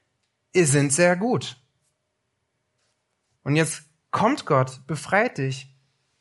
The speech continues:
und sagt: „Mach einfach weiter. Geh wieder genau an den Ort zurück, wo sie dich hergeholt haben.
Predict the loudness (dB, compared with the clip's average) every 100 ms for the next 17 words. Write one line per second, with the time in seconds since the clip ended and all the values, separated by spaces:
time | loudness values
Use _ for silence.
0 | -10 -4 0 0 -2 -4 -4 -4 -4 -4
1 | -4 -6 -10 -14 -18 _ -2 0 0 0
2 | 0 -2 0 -2 -2 -4 -4 -6 -8 -6
3 | -6 -6 -8 -6 -4 -4 0 0 0 -6
4 | -6 -8 -8 -8